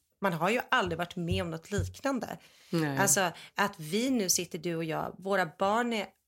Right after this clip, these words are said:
Speaker 1: online-skolade idag, första dagen.
Speaker 2: Mm.
Speaker 1: Vi har åkt runt och köpt olika mikrofoner för de ska koppla upp sig.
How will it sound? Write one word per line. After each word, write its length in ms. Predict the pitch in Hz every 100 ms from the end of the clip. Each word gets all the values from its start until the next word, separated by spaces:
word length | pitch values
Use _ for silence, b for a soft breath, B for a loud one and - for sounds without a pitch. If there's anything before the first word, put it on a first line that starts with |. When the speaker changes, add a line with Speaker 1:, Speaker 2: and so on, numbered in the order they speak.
| _ _
Speaker 1:
online-skolade 1500 | 196 190 185 196 214 196 175 156 - - 208 202 190 175 170 -
idag, 520 | - 175 170 165 185
första 420 | - - 175 - 185
dagen. 160 | 175
Speaker 2:
Mm. 100 | 202
Speaker 1:
Vi 60 | 196
har 80 | 185
åkt 180 | 180 -
runt 240 | 180 170
och 60 | 175
köpt 240 | 175 -
olika 280 | 175 165 175
mikrofoner 800 | 170 - 202 - 202 208 202 226
för 120 | -
de 120 | 180
ska 160 | 170 170
koppla 320 | - 160 175
upp 140 | 165
sig. 340 | - 180 185